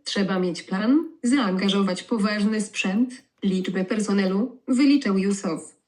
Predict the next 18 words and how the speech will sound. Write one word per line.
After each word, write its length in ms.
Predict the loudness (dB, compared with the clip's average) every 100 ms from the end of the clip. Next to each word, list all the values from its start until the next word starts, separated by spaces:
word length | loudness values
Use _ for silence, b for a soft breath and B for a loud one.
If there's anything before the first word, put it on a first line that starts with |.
| 0
Informacje 720 | 0 2 2 2 0 -2 -2
o 80 | 0
ewakuacji 800 | 0 -2 -2 -2 -2 -2 0 0
ludności 640 | 0 0 -2 -4 -8 -8
cywilnej 440 | -4 -2 0 -2
potwierdził 800 | -4 -4 -2 -2 0 2 2 0
także 300 | -2 -2 -2
gubernator 720 | 0 -2 -2 0 -2 -2 -4 -4
obwodu 420 | -6 -4 -2 0
Wiaczesław 580 | 0 0 0 0 -2 -2
Gładkow. 840 | -2 -4 -4 -12 -6 -4 -4 -12 _ -10
Sytuacja 680 | -2 0 2 0 0 0 0
jest 280 | -2 -2
nadal 320 | -2 0 -2 0
bardzo 380 | 0 0 0
napięta. 680 | -2 -2 -2 0 -2 -4 -10 -14 _ -2
Mamy 300 | 4 4 4
nadzieję, 600 | 2 0 0 0 0